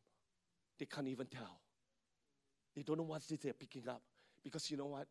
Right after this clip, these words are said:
You're not secure in your relationship because you think your identity is a parent. Your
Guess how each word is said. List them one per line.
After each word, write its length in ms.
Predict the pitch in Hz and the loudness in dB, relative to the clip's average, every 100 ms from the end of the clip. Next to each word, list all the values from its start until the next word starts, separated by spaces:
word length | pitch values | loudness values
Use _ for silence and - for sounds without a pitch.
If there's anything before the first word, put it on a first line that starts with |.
| - | 0
You're 140 | 135 | 2
not 140 | 139 | 4
secure 320 | 131 - 147 127 | 2 2 6 8
in 100 | 123 | 6
your 120 | 117 | 2
relationship 560 | 117 120 117 131 123 | 2 2 2 2 0
because 260 | 127 151 - | 2 2 4
you 60 | 151 | 4
think 220 | 185 151 | 6 6
your 100 | 135 | 8
identity 480 | 165 156 156 135 156 | 8 8 8 8 8
is 100 | 135 | 8
a 60 | - | 10
parent. 340 | - 117 113 - - - - | 10 10 8 -2 -16 -20 -4
Your 140 | - | 6